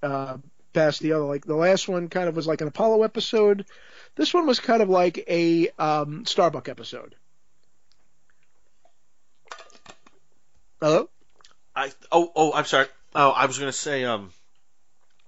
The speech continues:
Speaker 2: I think the thing I like about this episode that it does, that the, the, um, uh, the last one doesn't do, is that it, one, brings in the guys,
Speaker 1: Mm.
Speaker 2: brings in some other people, and two,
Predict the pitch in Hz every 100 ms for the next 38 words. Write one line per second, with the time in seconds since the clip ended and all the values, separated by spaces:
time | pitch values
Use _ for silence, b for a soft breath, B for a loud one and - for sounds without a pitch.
0 | - 113 110 139 - - 147 120 104 107
1 | 117 104 104 - 101 101 101 - 92 85
2 | 85 - 90 90 82 - b b b -
3 | - 87 - 85 82 76 b b - -
4 | 87 82 80 73 71 67 - - - -
5 | - - 82 80 78 87 110 156 - 104
6 | 98 87 95 92 B B B - 113 104
7 | 110 101 B - 123 101 117 131 135 117
8 | 98 131 143 120 127 117 107 113 117 104
9 | 90 80 90 - - 160 156 135 117 120
10 | 110 110 - 101 95 92 123 107 - 80
11 | 80 - B B B - 131 - - 214
12 | 196